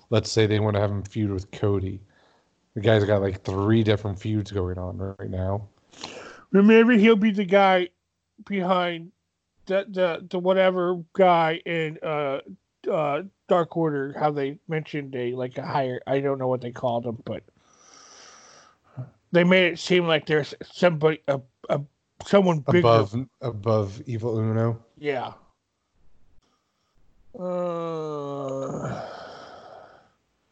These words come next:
Speaker 1: So, I really do think that Marty's ending up in A E W. It's just a matter of when. And that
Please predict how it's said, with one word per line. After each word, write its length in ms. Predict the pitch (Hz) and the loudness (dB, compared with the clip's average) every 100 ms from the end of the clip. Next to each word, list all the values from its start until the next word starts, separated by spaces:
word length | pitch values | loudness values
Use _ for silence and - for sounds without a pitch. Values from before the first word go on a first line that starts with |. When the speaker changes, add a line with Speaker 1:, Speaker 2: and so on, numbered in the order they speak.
| _ _ - - - - | _ _ -20 -20 -20 -10
Speaker 1:
So, 400 | - 147 135 135 - _ _ _ _ _ _ _ _ _ _ _ _ _ _ _ | 2 4 4 0 -8 _ _ _ _ _ _ _ _ _ _ _ _ _ _ _
I 100 | 143 | 0
really 300 | 147 135 160 | 2 4 4
do 140 | 147 139 | 4 2
think 260 | 143 117 | 0 -4
that 80 | 120 | -4
Marty's 400 | 107 107 104 110 156 | -2 -2 -4 -8 -6
ending 300 | 123 110 107 | -4 -2 -2
up 180 | 107 | -2
in 100 | 110 | -2
A 200 | 110 107 | -4 -2
E 20 | 104 | -2
W. 460 | 107 101 110 104 | -4 -4 -6 -6
It's 120 | 113 | -6
just 380 | - 110 - - | -6 -6 -8 -12
a 60 | 117 | -6
matter 260 | 104 98 | -4 -4
of 60 | 95 | -4
when. 420 | 95 98 95 90 - _ _ _ _ _ | -2 -2 -2 -6 -12 _ _ _ _ _
And 180 | 120 107 | -2 0
that 140 | 104 | 0